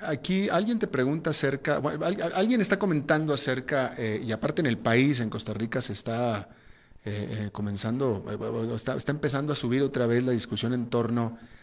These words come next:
a el oro que puede haber en el, en, en el subsuelo tico y la prohibición que hay en Costa Rica de explotar ese oro. Este,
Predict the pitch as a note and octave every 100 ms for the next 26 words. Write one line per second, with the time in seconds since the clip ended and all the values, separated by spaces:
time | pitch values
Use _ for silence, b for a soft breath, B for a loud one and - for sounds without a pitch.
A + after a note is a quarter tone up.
0 | B B G#2+ G2+ G2+ G2+ G2 G2 - G#2+
1 | A#2+ D#3 E3 D#3+ B2 A2 B2+ B2+ C3 B2+
2 | B2+ B2+ A#2 G#2 G2+ G2+ G#2+ G#2 G2+ G#2
3 | A2+ G#2 G2+ G#2 - B2 A#2+ C3 A#2+ G2+
4 | A2 - C#3 - D#3 D#3 C3+ A2+ A2+ G#2+
5 | G2+ G#2 - F3+ A3 A#2 A2 G#2+ A2 G#2+
6 | G2+ G#2 G#2+ G#2+ G2+ G#2 A2 A2+ A2+ G#2
7 | A2 G#2+ - A2 - G#2 G#2+ G#2+ G#2 -
8 | A2 G2 - C#3 A2+ G2+ - b b b
9 | b b A2 G2+ - A2+ G#2+ G#2 G#2 G2+